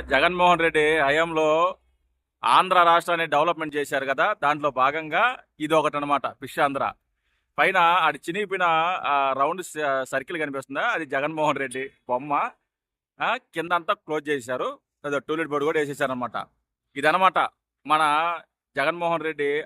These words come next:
ఆంధ్రాని డెవలప్ చేసిన పద్ధతి. ఆ, ఫిష్ ఆంధ్ర. ఆ, ఇలాంటి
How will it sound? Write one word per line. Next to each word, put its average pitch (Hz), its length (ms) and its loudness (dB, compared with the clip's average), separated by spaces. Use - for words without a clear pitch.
ఆంధ్రాని 156 400 -2
డెవలప్ 135 640 -6
చేసిన 147 220 -6
పద్ధతి. 123 500 -8
ఆ, 185 100 -2
ఫిష్ 139 220 -2
ఆంధ్ర. 160 320 2
ఆ, 190 160 -2
ఇలాంటి 160 380 2